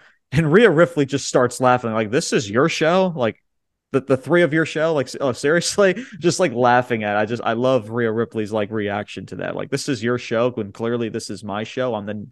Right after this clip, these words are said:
most dominant female <laughs> in this fucking division, but okay, I'll play along." Um, she's like, "Listen, why don't you, any mem-, any three of you, why don't you come in, into this ring, face me, and get out of my ring or her ring?"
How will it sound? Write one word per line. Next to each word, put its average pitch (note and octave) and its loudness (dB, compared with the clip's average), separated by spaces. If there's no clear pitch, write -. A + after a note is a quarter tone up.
most A2 -6
dominant A2 -2
female A2+ -2
<laughs> - -10
in F#3 2
this E3 -2
fucking C#3+ 2
division, C3+ 0
but B2+ 0
okay, D3+ 0
I'll B2 2
play C3 -2
along." F#2+ -6
Um, G#2+ 2
she's A#2+ -6
like, B2 0
"Listen, C3+ -2
why B2+ 0
don't E3 -8
you, C#3+ 2
any E3+ 0
mem-, D#3+ -2
any F#3 -2
three D#3+ -2
of B2 0
you, B2 0
why B2 -2
don't C3+ -6
you B2+ -4
come B2+ -6
in, A#2+ -4
into B2+ -8
this A2+ -8
ring, G#2 -6
face A#2+ -2
me, G2+ -6
and G2 -10
get A#2 -4
out A2 0
of G#2 -4
my A2+ -2
ring F#2+ -6
or G2 -4
her A2 -4
ring?" F2+ -8